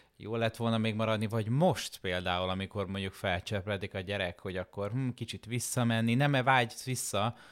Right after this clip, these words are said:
érzelmileg, tehát nem az, hogy most pénzanyagi bevétel, hanem szeretnéd mondjuk még csak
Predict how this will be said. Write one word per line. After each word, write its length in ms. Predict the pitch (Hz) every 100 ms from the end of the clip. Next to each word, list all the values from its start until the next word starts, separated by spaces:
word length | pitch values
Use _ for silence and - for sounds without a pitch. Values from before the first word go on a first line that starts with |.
| -
érzelmileg, 680 | - 139 139 120 95 92 87
tehát 220 | - 92 98
nem 180 | 113
az, 140 | 113 -
hogy 140 | 101
most 440 | 92 92 - - -
pénzanyagi 560 | - 95 92 98 95 90
bevétel, 520 | 90 92 92 - 92
hanem 280 | 95 107 107
szeretnéd 680 | - 123 113 113 107 104 101
mondjuk 380 | 107 104 98
még 240 | - 101 92
csak 480 | - 95 - -